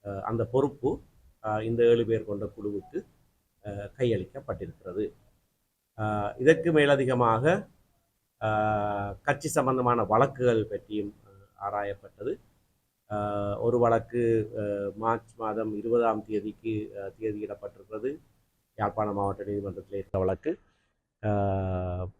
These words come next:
திருவண்ணாமலை நீதிமன்றத்தில் இருக்கிற வழக்கு பிப்ரவரி மாதம் பதிமூன்றாம் தேதிக்கு தேதியிடப்பட்டிருக்கிறது. இந்த வழக்குகளை, அஹ், எப்படியாக முடித்துக் கொள்ளலாம்,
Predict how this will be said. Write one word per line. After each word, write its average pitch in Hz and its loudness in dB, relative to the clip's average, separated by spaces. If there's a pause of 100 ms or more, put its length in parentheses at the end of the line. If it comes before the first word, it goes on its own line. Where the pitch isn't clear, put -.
(200)
திருவண்ணாமலை 143 12
நீதிமன்றத்தில் 113 8
இருக்கிற 101 6
வழக்கு 101 0
பிப்ரவரி 104 0
மாதம் 98 -6
பதிமூன்றாம் 120 8
தேதிக்கு 104 0 (580)
தேதியிடப்பட்டிருக்கிறது. 107 8
இந்த 123 10
வழக்குகளை, 107 8 (600)
அஹ், 107 6
எப்படியாக 117 10
முடித்துக் 110 6
கொள்ளலாம், 120 12